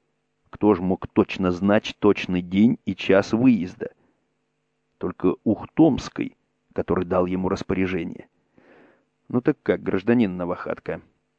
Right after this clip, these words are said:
повторил молодой человек с маузером. «Будем ссориться или же тихо, мирно?» «Чёрт с вами»,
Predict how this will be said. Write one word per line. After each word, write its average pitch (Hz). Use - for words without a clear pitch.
повторил 92
молодой 92
человек 90
с -
маузером. 90
«Будем 107
ссориться 113
или 92
же 87
тихо, 110
мирно?» 113
«Чёрт -
с -
вами», 85